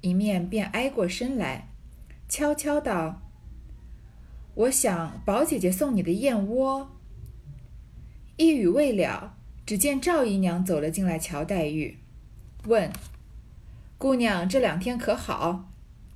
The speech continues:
黛玉便知她是从探春处来，从门前过，顺路的人情。黛玉忙陪笑让座，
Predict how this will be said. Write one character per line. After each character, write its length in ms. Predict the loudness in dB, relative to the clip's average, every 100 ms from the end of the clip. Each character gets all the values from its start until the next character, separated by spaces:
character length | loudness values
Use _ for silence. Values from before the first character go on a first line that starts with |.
| -18 -18 -16 -18 -18 -18 -8 4
黛 160 | 6
玉 160 | 6 2
便 320 | 2 2 2
知 340 | 2 2 2
她 200 | 0 -4
是 100 | -4 -2
从 220 | 0 0
探 260 | 0 0
春 240 | 2 0 -2
处 200 | 0 0
来， 360 | -2 -4 -8 -10 -18 -18 -18 -18 -18
从 180 | -4 0
门 180 | 2 2
前 280 | 2 0 2
过， 440 | 4 4 2 -8 -16 -16 -10
顺 280 | 2 4 6
路 140 | 4
的 100 | 4
人 180 | 0 -2
情。 360 | -4 -4 -8 -10 -16 -18 -18 -18 -20 -18 -18 -10 0
黛 220 | 2 2
玉 320 | 0 2 0
忙 300 | 0 -2 -2
陪 260 | -2 0 0
笑 400 | 0 0 0 0
让 260 | 0 2
座， 400 | 2 2 0 -2